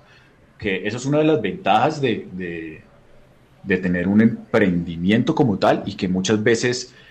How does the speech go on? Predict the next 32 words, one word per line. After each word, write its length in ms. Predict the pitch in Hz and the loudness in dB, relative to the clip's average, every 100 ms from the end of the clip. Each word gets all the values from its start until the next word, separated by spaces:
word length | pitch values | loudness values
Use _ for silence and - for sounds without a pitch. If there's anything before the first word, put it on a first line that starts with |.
| - | -16
se 140 | - | -4
vuelve 380 | 95 98 95 113 | 0 2 2 2
como 260 | 120 117 101 | 0 0 0
el, 180 | 92 92 | 0 -2
el 160 | 87 | 0
as 200 | 92 104 | 0 2
bajo 240 | 117 120 120 | 2 2 2
la 100 | 92 | 2
manga 580 | 92 92 92 107 110 - - | 0 0 0 0 -2 -8 -6
versus 360 | 98 - 90 85 | -6 -6 -8 -10
las 260 | 78 80 | -10 -12
gra-, 240 | 90 92 - | -6 -6 -6
los 160 | 85 | -10
grandes 300 | 98 101 110 | -4 0 0
corporativos, 720 | 123 - 110 - 107 180 - - - - _ _ _ | -2 -4 -2 -2 -2 -2 -4 -14 -20 -20 _ _ _
es 160 | 104 107 | -2 0
esa 180 | 113 131 | 2 2
flexibilidad 680 | 131 92 95 90 87 82 | 2 0 -2 -2 0 -2
que 160 | - 110 | 0 2
uno 100 | 110 | 4
llega 220 | 110 107 | 4 2
a 40 | 110 | 2
tener, 300 | 87 78 - | 0 -2 -6
¿sí? 220 | - - - | -12 -12 -12
O 40 | |
sea, 280 | - 82 82 - _ _ _ _ | -12 -12 -12 -20 _ _ _ _
de 100 | 95 | -2
pronto 320 | 101 101 113 | 0 0 2
no 80 | 120 | 4
hay 120 | 123 | 2
tanta 680 | - 127 107 113 117 117 95 | 2 2 2 2 4 2 0
estructura 1000 | 95 - 87 - 113 110 113 117 110 | -8 -14 -16 -8 -2 0 0 -2 -4